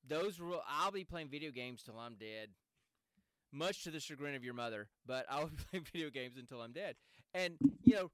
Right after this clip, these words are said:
research has shown that playing video games, especially games that challenge your intellect and make you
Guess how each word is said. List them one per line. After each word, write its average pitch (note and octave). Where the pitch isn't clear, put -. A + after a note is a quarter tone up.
research A3
has G#3+
shown E3
that B2+
playing C#3+
video C#3+
games, G#2+
especially C#4
games F3
that C#3+
challenge D3+
your B2+
intellect C3
and A#2+
make B2+
you B2